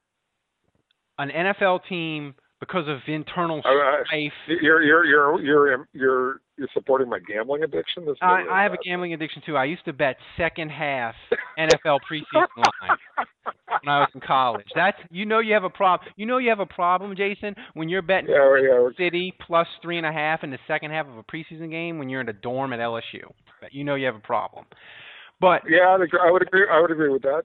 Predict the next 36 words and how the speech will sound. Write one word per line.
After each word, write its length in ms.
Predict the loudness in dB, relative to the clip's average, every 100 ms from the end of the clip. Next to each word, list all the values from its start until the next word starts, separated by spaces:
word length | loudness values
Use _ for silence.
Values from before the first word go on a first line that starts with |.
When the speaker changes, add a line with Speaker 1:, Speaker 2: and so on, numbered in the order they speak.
| -2
Speaker 2:
and 140 | -2
Speaker 1:
So 60 | 0
Speaker 2:
I, 260 | -2 0 -2 -4 2
I, 60 | 2
and 100 | 4
I 60 |
was 120 | 0 2
probably 440 | 0 2 0 0
along 320 | 0 0 -2
that 180 | -4 -2
line 360 | -4 -6 -8 -16 _ -6
at 80 | -2
Speaker 1:
So 80 |
Speaker 2:
one 60 | 0
Speaker 1:
my 80 | 0
Speaker 2:
point 200 | 0 -4
Speaker 1:
question 160 | -6 -12
to 20 |
Speaker 2:
myself. 80 | -8
Speaker 1:
you 160 | -6
is: 60 | -6
I'm, 140 | -8 -6 -4
I 100 | -4
give 180 | -4
you 140 | -6 -6
a 80 | -2
thousand 400 | 0 0 -2 -6
dollars. 280 | -6 -8 -14
I'm 120 | -12
saying, 200 | -10 -6
"Jason, 340 | -2 -2 -4 -12
you're 80 | -10
gonna 100 | -4
go 160 | -4
to 60 | -2
Vegas, 420 | -6 -8 -12